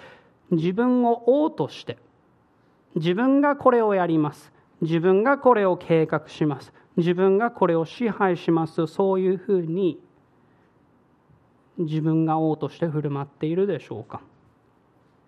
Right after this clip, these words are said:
ヘロデが頑なに自分の王座を明け渡すことを拒んだように、私たちは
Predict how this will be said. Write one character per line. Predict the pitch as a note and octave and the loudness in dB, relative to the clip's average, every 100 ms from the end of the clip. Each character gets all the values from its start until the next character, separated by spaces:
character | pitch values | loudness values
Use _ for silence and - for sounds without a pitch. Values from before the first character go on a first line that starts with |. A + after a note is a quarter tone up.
| _ _ _ _ _ _ _ _ | _ _ _ _ _ _ _ _
ヘ | A#3+ | 2
ロ | B3 A3+ | 4 4
デ | G#3+ | 4
が | G#3+ | 2
頑 | - G#3 A3+ A3 - | 0 2 0 0 0
な | A#3+ A3+ | 0 2
に | A#3 A3+ E3+ - _ _ _ - | 2 2 0 -4 _ _ _ -8
自 | D#3+ F3+ | -4 0
分 | A3 G#3+ | 2 2
の | A3 G#3+ | 4 4
王 | G3 | 4
座 | F3 E3+ | 4 2
を | D#3 | 2
明 | D#3 | 0
け | G#3+ | 0
渡 | G#3 G3 G3+ | 0 2 0
す | F#3 - | -2 -2
こ | E3 | -4
と | D3 | -2
を | C#3 | -4
拒 | - F3 E3 B3+ | -2 0 4 4
ん | G#3 | 4
だ | D#3 | -2
よ | D3+ C#3+ | -6 -6
う | D3 | -4
に、 | F#3+ D#3+ A#2+ - _ _ _ _ _ _ _ _ _ _ _ - | 0 -2 -4 -14 _ _ _ _ _ _ _ _ _ _ _ -8
私 | D3+ - F#3+ - | -2 0 -2 -4
た | |
ち | D3+ D3 | -6 -6
は | B2+ | -8